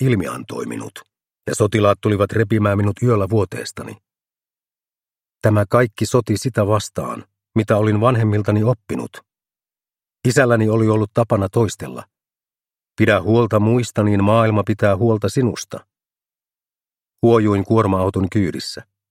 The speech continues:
Suljin silmäni ja isäni sanat soivat korvissani yhä uudelleen. "Pidä huolta muista", sanoin itsekseni, ja lähelläni olevat naiset tuijottivat minua kummastuneina.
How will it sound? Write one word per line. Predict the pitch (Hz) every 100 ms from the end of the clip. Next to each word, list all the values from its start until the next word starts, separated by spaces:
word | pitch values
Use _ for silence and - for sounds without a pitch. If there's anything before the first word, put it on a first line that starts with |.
| -
Suljin | - 113 107 98
silmäni | 117 113 104 101
ja | 95 90
isäni | 113 123 98
sanat | 95 120 107 101
soivat | - 110 95 -
korvissani | 120 107 92 98 92
yhä | 120 120 110
uudelleen. | 120 92 71 64 60 55 - _ _ _ _ _ _ _ _ _ _ _ _ _ -
"Pidä | 107 107 92
huolta | 110 113 104 101
muista", | 101 110 - - - - _ _ _ -
sanoin | - 82 73 92
itsekseni, | - - - 62 58 _ _ _ _ _ _ -
ja | 98
lähelläni | 98 110 107 104
olevat | 107 104 104
naiset | 104 107 101 -
tuijottivat | 113 113 110 107 104
minua | 104 104 98
kummastuneina. | 127 98 80 - 69 65 60 60